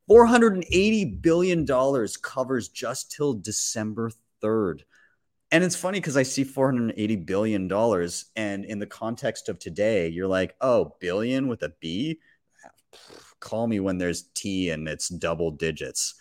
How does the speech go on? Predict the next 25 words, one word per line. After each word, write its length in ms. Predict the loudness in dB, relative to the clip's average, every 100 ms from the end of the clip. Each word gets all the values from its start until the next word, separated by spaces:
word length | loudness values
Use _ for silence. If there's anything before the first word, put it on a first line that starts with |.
| -20 -20 0
Like, 180 | 2 4
it's, 320 | 2 -2 -8 -14 _ -4
it's 160 | 0
insane 580 | 0 0 -2 -2 -2 -2
how 240 | -4 -6
desensitized 1040 | -4 -6 -4 -4 -4 -6 -10 -6 -6 -8 -10 -8
to 60 |
this 180 | -6 -6
stuff 380 | -6 -8 -10 -12 _
people 300 | -12 -6 -2
have 160 | -2 -4
become, 420 | -12 -6 -6 -4
but 160 | -4
that's 220 | 0 0 -2
still 360 | -2 0 2
a 60 | 0
massive 520 | 0 -4 -4 -4 -6
amount 280 | -4 -4 -4
of 60 |
number, 420 | -4 -4 -6 -10 -8
a, 80 | -6
a, 260 | 0 0 0
a 60 | 0
massive 440 | 2 2 2 -4
number. 400 | -2 0 -2 -4